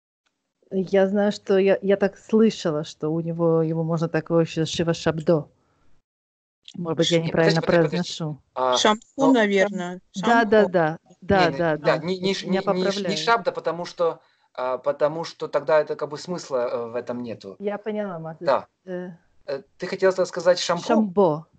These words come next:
Speaker 2: Шам-, шампу, да.
Speaker 1: <laughs> Шампу, значит, я неправильно говорю. Трансформатор.
Speaker 2: То есть ты хочешь, а, значит, хорошо, тогда,
Speaker 3: Шампу
Speaker 2: да,
Speaker 3: это
Speaker 2: без, без
Speaker 3: приносящий
Speaker 2: слова.
Speaker 3: счастье.
Speaker 2: Тра-, трансформатор, да, как бы ты хочешь сказать?
Speaker 1: Окей. Да.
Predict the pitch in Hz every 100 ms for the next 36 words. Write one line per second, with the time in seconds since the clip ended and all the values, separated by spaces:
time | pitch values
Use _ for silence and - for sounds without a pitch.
0 | _ _ _ - 139 - 151 127 127 101
1 | - 101 - - 123 - 208 196 190 196
2 | 175 202 196 202 190 196 190 180 180 175
3 | 175 170 165 165 _ _ _ _ _ -
4 | 196 196 202 180 156 160 - 190 220 254
5 | 247 190 - _ _ 185 156 151 117 -
6 | - 208 180 151 208 220 123 175 185 185
7 | 220 190 311 - 269 - 240 240 262 254
8 | 247 233 226 180 _ _ _ - - -
9 | 214 233 226 175 117 107 123 240 139 110
10 | - 117 107 113 98 - 226 _ 156 196
11 | _ _ _ _ _ _ _ _ _ _
12 | _ - 185 165